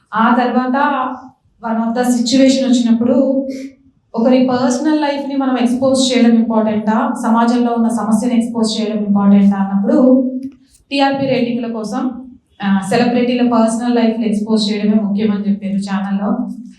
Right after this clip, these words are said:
ఆ టైంలో ఎలాంటి నిర్ణయం తీసుకోవాలో అర్థం కాలే, రిజైన్ చేసి అయితే బయటకు వచ్చా. తర్వాత కొందరు పెద్దల సలహాలతోటి నేను మాట్లాడగలిగినప్పుడు ఒకరి దగ్గర ఎందుకు చేయాలి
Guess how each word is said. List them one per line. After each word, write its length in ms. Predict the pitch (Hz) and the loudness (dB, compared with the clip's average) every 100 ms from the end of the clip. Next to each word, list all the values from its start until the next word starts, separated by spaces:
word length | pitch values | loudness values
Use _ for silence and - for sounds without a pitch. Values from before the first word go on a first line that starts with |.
| - _ 202 | -16 _ -2
ఆ 140 | 220 | 0
టైంలో 720 | 226 233 254 277 269 254 - | 2 0 0 2 2 0 -4
ఎలాంటి 300 | 220 226 233 | -6 -4 -4
నిర్ణయం 280 | 226 220 220 | -4 -4 -4
తీసుకోవాలో 400 | 220 202 214 214 | -4 -4 -2 0
అర్థం 240 | 202 202 208 | 0 -2 -2
కాలే, 280 | 196 208 | -2 0
రిజైన్ 320 | 214 208 220 208 | 0 2 2 0
చేసి 140 | 208 | 0
అయితే 140 | 202 | 0
బయటకు 320 | 196 196 - 196 | 2 0 0 0
వచ్చా. 340 | - 196 202 - - - - - - _ 226 | 0 0 -4 -6 -10 -18 -20 -20 -20 _ -6
తర్వాత 360 | 208 226 247 | 0 2 2
కొందరు 300 | 262 226 208 | 4 4 4
పెద్దల 340 | 202 214 - - | 4 2 2 2
సలహాలతోటి 1000 | 214 202 208 202 208 202 233 240 247 - | 2 2 0 -2 0 0 0 -2 -6 -10
నేను 260 | 220 220 | -8 -6
మాట్లాడగలిగినప్పుడు 960 | 214 202 208 233 226 220 220 214 220 233 | -4 -2 0 2 2 0 -2 -4 0 2
ఒకరి 340 | 247 247 214 | 2 0 -4
దగ్గర 240 | 214 202 220 | -6 -6 -6
ఎందుకు 260 | 202 247 | -2 0
చేయాలి 720 | 247 226 202 190 190 196 - | 2 2 0 0 -4 -14 -18